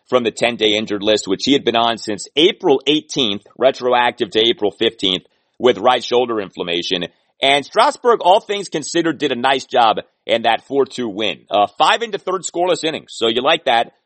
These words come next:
Four strikeouts, gave up just one hit, which was a single. What was bad was Strasburg not throwing strikes. He issued four walks. He threw just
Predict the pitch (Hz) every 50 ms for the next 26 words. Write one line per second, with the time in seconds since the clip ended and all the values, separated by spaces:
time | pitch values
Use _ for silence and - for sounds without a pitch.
0 | _ _ - 160 190 208 - - 151 156 143 135 117 - 127 120 120 117 - -
1 | 156 160 156 185 143 - 143 110 104 92 113 156 170 160 135 135 135 123 123 -
2 | _ _ _ _ - 135 131 - 117 135 143 120 104 107 - - 135 123 113 101
3 | 92 87 90 98 _ _ _ - - 165 170 175 165 135 - - 202 226 240 247
4 | 240 202 185 - - - 180 175 165 - 175 165 135 127 165 165 - - 165 160
5 | 139 - - - 143 131 98 82 - - 127 143 147 - 156 131 - - 139 165
6 | 170 147 127 131 135 135 135 - - - 117 - - 131 143 135 - 110 107 -